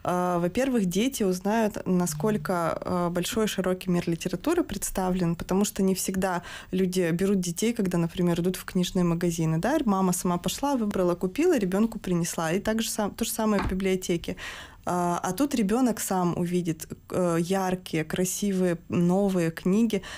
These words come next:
которые можно купить, можно читать. Э, здесь же рядом, а, будет, э, интересные какие-то мероприятия проходить. То есть это,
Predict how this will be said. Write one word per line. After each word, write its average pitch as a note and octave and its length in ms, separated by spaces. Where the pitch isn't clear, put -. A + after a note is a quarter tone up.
которые F#3 420
можно F3+ 380
купить, A3+ 600
можно F3+ 420
читать. G3 580
Э, F3 260
здесь F#3+ 440
же F3 100
рядом, E3 580
а, E3 280
будет, E3+ 400
э, - 220
интересные F#3 500
какие-то - 240
мероприятия G3+ 500
проходить. F#3 380
То G#3+ 80
есть A3 220
это, G3+ 440